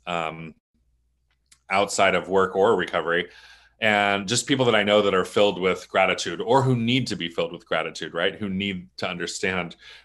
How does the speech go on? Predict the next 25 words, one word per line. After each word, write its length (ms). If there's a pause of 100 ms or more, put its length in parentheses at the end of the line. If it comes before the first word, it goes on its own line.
what 240
that 220
can 180
do 180
for 140
someone. 480 (600)
And 120
it's 200
life-changing. 760
It 140
really 260
is. 260
Like, 160 (260)
to 100
get 140
up 120
in 60
the 60
morning 420 (840)
I 80
connect 320
with 140
my 120
higher 220
power. 460